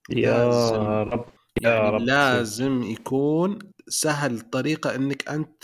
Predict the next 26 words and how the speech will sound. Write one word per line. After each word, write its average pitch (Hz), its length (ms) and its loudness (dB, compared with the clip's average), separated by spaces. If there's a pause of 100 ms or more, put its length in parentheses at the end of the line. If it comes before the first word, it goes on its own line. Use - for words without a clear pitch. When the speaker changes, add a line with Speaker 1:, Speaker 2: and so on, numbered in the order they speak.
(140)
Speaker 2:
المستخدم 123 640 -4
يغير 147 640 -2 (280)
البطارية 147 640 -2
بنفسه، 110 760 -4 (380)
يعني، 107 240 -2
يفتح، 151 520 -2
يطلع 120 320 -4
البطارية 131 420 -4
ويركب 123 320 -4
بطارية 104 300 -8
ثانية. - 180 -16 (160)
فهذا 123 1000 0
آخر 131 180 -6
شيء، 143 400 -4 (280)
هذا 120 200 -2
آخر، 120 360 -2
هذا 143 220 2
آخر 127 220 -4
اقتراح - 640 -6
جديد 120 500 -2
صاير، 107 520 -6 (280)
يعني، 147 220 2
يبغى 165 240 0
له 110 80 -2
وقت. - 360 -8
عمومًا، 101 440 -6